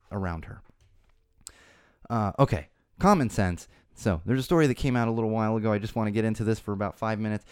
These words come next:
where this woman sent an email saying she wanted to take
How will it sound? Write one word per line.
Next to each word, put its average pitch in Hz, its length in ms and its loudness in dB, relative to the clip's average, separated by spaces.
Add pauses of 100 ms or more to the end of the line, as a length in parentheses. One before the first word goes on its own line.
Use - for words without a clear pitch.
(180)
where 151 140 0
this 131 160 -4
woman 135 240 -2
sent 135 380 -2
an 117 160 -4
email 104 420 -2 (160)
saying 151 280 -4
she - 140 -6
wanted 123 320 -4
to 110 320 -8
take 113 400 -6